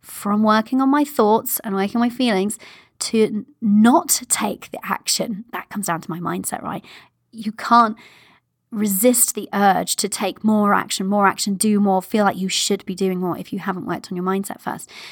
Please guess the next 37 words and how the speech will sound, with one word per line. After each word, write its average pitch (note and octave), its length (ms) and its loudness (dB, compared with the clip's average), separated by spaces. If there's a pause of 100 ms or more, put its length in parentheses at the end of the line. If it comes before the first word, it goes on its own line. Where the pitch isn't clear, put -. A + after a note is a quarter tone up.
(140)
So, A#3+ 260 0 (640)
for D#4+ 180 4
example, B3 580 2
I G#3 60 -2
sold G3+ 520 0
one G#3 180 0
of G3 100 -6
the G3+ 60 -4
Money G3+ 240 0
Making F#3 420 -6
Mother F3 400 -4 (220)
template D4+ 640 -2
bundles F3+ 480 -4
while A3+ 160 6
I B3 80 6
was B3 120 2
asleep D#4 380 0
one F3 140 -2
night F3 180 -4
in G#3 100 -6
France. B3 420 2
Hooray. B3+ 360 -4 (200)
<laughs> D#4 200 2 (380)
Now, C4+ 120 0
that's D#4+ 240 2
because A#3 720 0
I A3 80 0
had G#3+ 200 0
already G#3 580 0 (240)
taken F#3 320 -4
the F3+ 80 2
action - 260 -4
that E3 80 -2
I D#3 60 -6
needed D#3+ 340 -6
to - 100 -2
take, - 400 -4